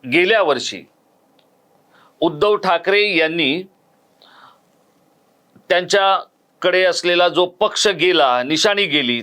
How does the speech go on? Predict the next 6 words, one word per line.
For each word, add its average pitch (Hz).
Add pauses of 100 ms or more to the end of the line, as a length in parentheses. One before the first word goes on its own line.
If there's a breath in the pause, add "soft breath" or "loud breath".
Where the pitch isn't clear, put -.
(140)
त्यानंतर 196
जो 220
काही 220
घोळ 180
झाला, 139 (1160 loud breath)
त्यामध्ये 202